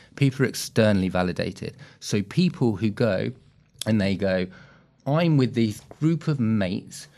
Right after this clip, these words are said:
who all go out and they go yachting, or they go and they impress their mates like this, or they do this, or they go on helicopter rides or whatever."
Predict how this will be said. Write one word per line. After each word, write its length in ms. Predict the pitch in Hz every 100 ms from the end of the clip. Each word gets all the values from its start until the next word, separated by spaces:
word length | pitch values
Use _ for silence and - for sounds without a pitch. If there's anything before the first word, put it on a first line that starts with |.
| _ _
who 200 | 117 -
all 200 | 143 151
go 280 | 143 127 117
out 300 | 98 95 -
and 120 | 101
they 100 | 101
go 160 | 95 101
yachting, 840 | 98 95 110 110 - 110 104 104
or 160 | 101 90
they 120 | 92
go 220 | 85 104
and 100 | 98 98
they 40 |
impress 340 | 92 - 107 -
their 100 | 98
mates 300 | 95 95 -
like 140 | 87
this, 240 | 95 92 -
or 40 |
they 120 | 90 90
do 260 | - 107
this, 240 | 98 98 -
or 40 |
they 100 | 87
go 160 | 87 92
on 60 |
helicopter 480 | 92 104 98 95 -
rides 120 | 98
or 40 | 98
whatever." 340 | 92 92 -